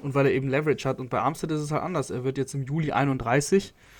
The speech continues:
wie du gesagt hast, und super viele Verletzungen. Das ist dann im Endeffekt das Entscheidende.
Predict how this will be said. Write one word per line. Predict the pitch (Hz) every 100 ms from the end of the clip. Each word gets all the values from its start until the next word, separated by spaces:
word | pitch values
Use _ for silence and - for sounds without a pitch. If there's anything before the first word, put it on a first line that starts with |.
| - -
wie | 143
du |
gesagt | 135 127 131 -
hast, | 160
und | 156 143
super | 202 240
viele | 214 214
Verletzungen. | 196 220 - 127 127
Das | 180
ist | 185 180
dann | 156
im | 143
Endeffekt | 151 147 143 -
das | 135
Entscheidende. | 123 - 151 131 113 139